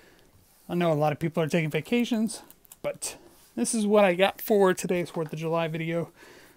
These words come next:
A limited edition Fleer Baseball's Best Sluggers versus Pitchers. And I believe John from John Sports Cards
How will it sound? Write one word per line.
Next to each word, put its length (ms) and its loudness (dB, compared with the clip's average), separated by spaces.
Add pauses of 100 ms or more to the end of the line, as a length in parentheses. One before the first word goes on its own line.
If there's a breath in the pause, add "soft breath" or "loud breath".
(120 loud breath)
A 80 -4
limited 480 0
edition 480 -2
Fleer 720 -2
Baseball's 560 -6
Best 460 -8
Sluggers 320 -2
versus 340 -10
Pitchers. 540 -4 (2000 soft breath)
And 640 0
I 160 -6
believe 800 -4
John 400 -2
from 140 -8
John 200 -4
Sports 320 -4
Cards 460 -4